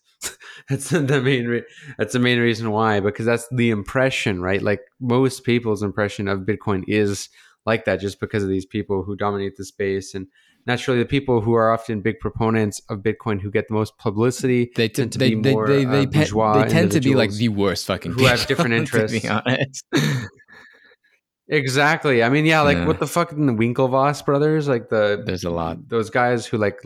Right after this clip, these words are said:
Speaker 1: whatever, lost their chance at Facebook, who, uh, th-, those brothers, yeah, like, I don't know, they have that whole idea, whatever, Bitcoin to million dollars. Yeah, so now moving on to probably the th-, things I'm most excited to ask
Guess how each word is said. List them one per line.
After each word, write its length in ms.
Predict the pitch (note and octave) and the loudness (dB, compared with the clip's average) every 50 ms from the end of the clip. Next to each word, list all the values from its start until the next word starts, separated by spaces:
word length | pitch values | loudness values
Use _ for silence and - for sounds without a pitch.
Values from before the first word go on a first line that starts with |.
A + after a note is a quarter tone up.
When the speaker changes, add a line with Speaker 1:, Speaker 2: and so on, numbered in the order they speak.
| G2+ - - | -16 -14 -10
Speaker 1:
whatever, 480 | A#2+ A2 G#2 G2+ G2 G2+ G2+ G2 G2 G2 | -6 -4 -2 0 0 2 0 0 0 -2
lost 340 | G2+ G2 G2 G2 - - - | 0 0 0 -2 -4 -4 -4
their 100 | G#2+ G2+ | -4 -4
chance 360 | - - G#2+ G2+ G2 F#2+ - | -2 -2 -2 -2 -2 -2 -4
at 100 | G2 F#2+ - - _ _ _ _ | -6 -8 -8 -16 _ _ _ _
Facebook, 380 | - G#2+ G2+ - - A2+ G#2+ G#2 - _ _ _ - - _ _ _ _ _ _ _ | -2 0 0 0 -2 -2 -2 -2 -6 _ _ _ -20 -20 _ _ _ _ _ _ _
who, 200 | C3+ B2+ B2 B2 | -4 0 0 2
uh, 340 | A#2+ A2+ A2 A2 A2 A2+ B2 - C3+ A#2+ | 2 2 2 2 0 -2 -2 -6 -4 0
th-, 160 | B2 B2 B2+ - | 0 0 0 2
those 160 | C3 B2+ A#2+ | 0 0 0
brothers, 560 | G#2+ A#2 A#2+ A2+ A#2 A2+ A2+ A2+ A2 G#2+ - - _ _ _ _ _ _ _ _ _ _ _ _ | 2 0 0 2 4 4 4 2 0 -2 -8 -14 _ _ _ _ _ _ _ _ _ _ _ _
yeah, 200 | - B2+ A#2+ A#2 | 0 2 2 4
like, 220 | A2 G#2+ A2 A2 - | 4 2 2 0 0
I 60 | G2+ | -2
don't 120 | A#2 A#2 A2 | 0 0 0
know, 60 | A2 | 2
they 120 | G#2 A#2 A2 | 0 0 0
have 200 | A2 A2 G#2+ G2+ | 0 0 0 0
that 120 | G#2+ G#2 | 0 -2
whole 240 | G2+ G2 G#2+ G#2 G2+ | 0 0 0 2 2
idea, 600 | G2+ G2+ F#2+ G2+ G#2 G2+ G2 G2 G2 G2 F#2+ F#2 - _ - - - - _ - | 2 0 0 0 0 0 0 0 0 -2 -2 -4 -6 _ -20 -20 -20 -20 _ -10
whatever, 280 | - G#2+ G#2 G2+ F#2+ - | -4 -2 0 0 0 0
Bitcoin 440 | C#3 C3+ C3+ - - C#3 B2+ A#2+ A#2 | -2 -2 -2 -2 -2 0 0 0 -2
to 100 | - B2+ | -2 -2
million 300 | A#2 A2 A2 A2+ A2+ G#2+ | 0 0 0 0 0 0
dollars. 560 | A2 G#2+ A2 A2 G#2+ G#2 G2 F#2+ - - - _ _ _ _ _ | 0 0 0 0 0 -2 -4 -6 -10 -16 -20 _ _ _ _ _
Yeah, 160 | - C#3+ C3+ B2 | 0 0 0 0
so 340 | - - D3 C#3+ C3 C3 C3+ | 0 0 2 2 2 2 0
now 640 | C3+ D3 D3+ D3+ D3 D3 D3 D3 C#3+ C#3 C3+ C3+ - | -2 -2 0 2 2 2 2 2 2 0 -2 -2 -2
moving 280 | D3 C#3+ D#3 E3+ F3 | 0 2 2 2 2
on 280 | D#3 D#3 D#3 D#3 D3 C#3 | 2 2 2 0 0 -2
to 300 | - - C3+ B2 B2 - | -2 -2 -2 -2 -2 -6
probably 560 | - - C#3 C3+ B2+ B2+ B2 B2 A#2 A#2+ A#2+ A#2+ | -4 -2 0 0 2 2 2 2 2 0 -2 -4
the 20 | - | -8
th-, 120 | A#2 - - - - _ _ _ | -14 -16 -16 -18 -20 _ _ _
things 160 | - A#2 G#2+ A2 | -2 -2 0 0
I'm 140 | G2+ G2 G#2 | 0 0 2
most 240 | A2+ A#2 G#2+ - | 0 0 0 -2
excited 400 | G#2+ - - - A#2+ G#2 G2+ F#2 | -6 -8 -2 0 0 0 2 0
to 120 | G2 G2 F2 | 0 0 0
ask 460 | G2+ G2+ G2+ G2 F#2+ - - - - | 2 2 2 2 0 -4 -8 -16 -20